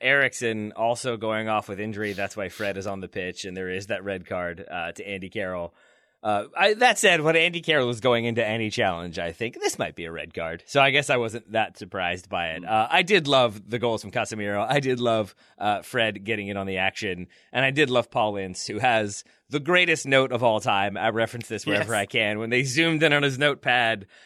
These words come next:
Speaker 1: uh, he was taking notes during the game about what they needed to do differently, and the note simply said, "Shoot," with an
Speaker 2: Yep.
Speaker 1: underline. And that is terrific work by him. Uh, almost as good as subbing off your goalkeeper.
Speaker 2: Route one stuff. Gotta love Paul Ince. Uh, let's take a quick break. When we come back, let's talk about some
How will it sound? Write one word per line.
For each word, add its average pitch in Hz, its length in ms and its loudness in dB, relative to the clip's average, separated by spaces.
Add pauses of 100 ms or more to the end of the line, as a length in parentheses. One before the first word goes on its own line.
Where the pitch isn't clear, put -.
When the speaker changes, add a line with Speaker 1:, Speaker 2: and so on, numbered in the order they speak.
(120)
Speaker 1:
uh, 113 340 6
he 117 140 -2
was 113 140 -4
taking 139 240 2
notes 147 240 4
during 151 220 4
the 147 60 4
game 151 300 2
about 131 220 -2
what 143 160 -4
they 151 100 2
needed 165 220 2
to 175 80 0
do 185 100 2
differently, 135 580 2
and 117 160 0
the 117 60 -2
note 131 240 2
simply 127 300 -2
said, 117 360 2 (120)
"Shoot," - 600 -4
with 113 140 -4
an 120 80 2
Speaker 2:
Yep. 110 60 0
Speaker 1:
underline. 98 560 -2
And 98 120 -4
that 147 200 4
is 120 340 -2 (220)
terrific 147 420 2
work 98 240 -4
by 92 160 -4
him. 82 300 -8 (180)
Uh, 117 300 2 (280)
almost 185 380 6
as 120 100 -6
good 107 200 0
as 98 80 -6
subbing 104 280 -4
off 90 140 -6
your 95 80 -12
goalkeeper. - 460 -14 (460)
Speaker 2:
Route 110 220 -10
one 104 220 -6
stuff. 95 480 -8
Gotta 131 160 0
love 127 260 2
Paul 123 260 -6
Ince. 101 400 -12
Uh, 127 380 4
let's 214 180 2
take 208 140 -8
a 139 40 -20
quick 202 220 -4
break. 190 240 2
When 202 200 2
we 202 100 4
come 208 280 0
back, 208 260 4
let's 190 160 -4
talk 208 160 -8
about 220 200 0
some 196 140 -12